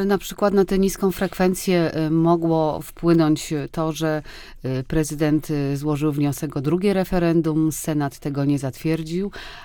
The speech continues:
ale, mm, dyskusja, y, i kłótnia, y, wręcz, y, na ten temat się odbywała. Ja miałam wrażenie, że często ludziom mylą się te pytania.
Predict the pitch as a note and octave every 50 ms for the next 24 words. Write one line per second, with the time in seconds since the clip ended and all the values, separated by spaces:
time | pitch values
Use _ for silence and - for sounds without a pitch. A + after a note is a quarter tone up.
0 | - - - - F#3 G#3+ A3+ G#3+ G#3 G#3 G#3+ A3 G#3 - E3+ E3 D#3+ D3+ D#3+ D3+
1 | - - F3+ G3 F3 - F#3 F3 E3 E3 D#3+ D#3 - - D3 D3 C#3+ C#3 C#3 -
2 | - C#3+ - - - A3 B3 - - E3 C#3+ C3+ B2+ B2+ A#2+ A#2+ C3 C3 C3 B2+
3 | B2+ C#3 C3 C3 - - - D3 A2+ - - C#3 C#3 D3 C#3+ - - C#3+ C#3 C#3
4 | C#3+ D3 C#3+ C#3 C#3 - - - - C#3+ C#3 C3+ C3+ C#3+ C3 C#3 C3+ C3+ C#3+ C#3+
5 | C#3+ C#3+ D3 D3+ D#3 D#3 D#3 D3 D3 D3 C3+ D3 D3 E3+ E3+ D3+ D3+ D3+ - E3
6 | D#3+ D3+ - - D#3 D#3 D#3 D#3 D#3+ D#3 D#3+ E3 E3+ E3 E3 E3 D#3+ - E3 -
7 | D#3+ D3 - D#3 - E3+ D#3 C#3 B2+ B2+ B2 -